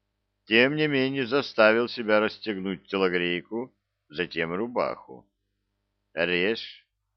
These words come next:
забирай, у меня больше ничего нет". Сутулый зэк решительно спрыгнул с нар, но и иезуит оттолкнул его к стене.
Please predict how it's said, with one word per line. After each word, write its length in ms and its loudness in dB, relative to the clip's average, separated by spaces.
забирай, 720 0
у 100 0
меня 360 2
больше 420 -2
ничего 500 -4
нет". 540 -4
Сутулый 640 2
зэк 440 4
решительно 680 -4
спрыгнул 560 -4
с 160 -12
нар, 400 0
но 180 2
и 80 6
иезуит 600 0
оттолкнул 640 2
его 200 2
к 60 -8
стене. 480 -4